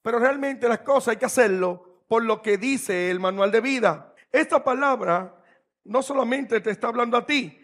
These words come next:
sino que le habla al universo. Todo lo que en ella está escrito establece la misma vida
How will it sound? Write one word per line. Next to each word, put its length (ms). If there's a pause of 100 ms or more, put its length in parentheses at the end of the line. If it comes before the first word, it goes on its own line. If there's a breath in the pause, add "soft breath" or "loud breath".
sino 380
que 120
le 140
habla 280
al 80
universo. 640 (480)
Todo 200
lo 140
que 140
en 120
ella 200
está 160
escrito 840
establece 1120
la 200
misma 520
vida 560